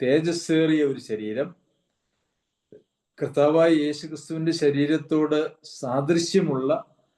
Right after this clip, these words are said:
അനുരൂപമുള്ള, ആ ശരീരം കൊണ്ട് കർത്താവായ യേശുക്രിസ്തുവിനെ കാണാൻ കഴിയുന്നതായ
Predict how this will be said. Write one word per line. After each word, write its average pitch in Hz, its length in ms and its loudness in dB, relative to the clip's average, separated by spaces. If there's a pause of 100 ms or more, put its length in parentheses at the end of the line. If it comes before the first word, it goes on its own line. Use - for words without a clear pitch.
(240)
അനുരൂപമുള്ള, 143 1040 2 (800)
ആ 113 300 -6
ശരീരം 156 600 4
കൊണ്ട് 165 420 2 (120)
കർത്താവായ 143 440 0
യേശുക്രിസ്തുവിനെ 147 1000 -8
കാണാൻ 160 440 2
കഴിയുന്നതായ 156 1000 4